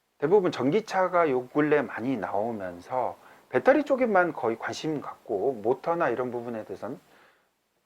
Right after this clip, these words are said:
아무래도 몰라서 설명하기 어려워서 부-,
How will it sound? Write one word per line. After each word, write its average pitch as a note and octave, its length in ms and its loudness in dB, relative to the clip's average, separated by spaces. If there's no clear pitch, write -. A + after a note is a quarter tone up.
아무래도 C3 400 -4
몰라서 B2+ 800 2
설명하기 F3+ 380 0
어려워서 B2 720 4
부-, B2 140 -8